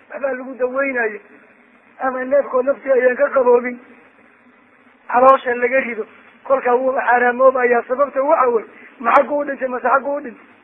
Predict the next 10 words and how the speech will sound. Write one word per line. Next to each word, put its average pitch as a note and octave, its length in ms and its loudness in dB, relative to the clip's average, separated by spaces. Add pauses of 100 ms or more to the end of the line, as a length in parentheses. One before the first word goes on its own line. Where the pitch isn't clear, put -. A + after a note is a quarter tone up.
(1300)
Kolkii C4 260 -4
neefkii C4+ 320 0
kelidana C4+ 480 -2
bilaawo B3+ 420 0
laga C4 280 2
geliyo, B3+ 260 2
luquntana B3+ 460 -2
mindi B3+ 260 -8
laga C#4 220 0
mariyo, A#3 220 -2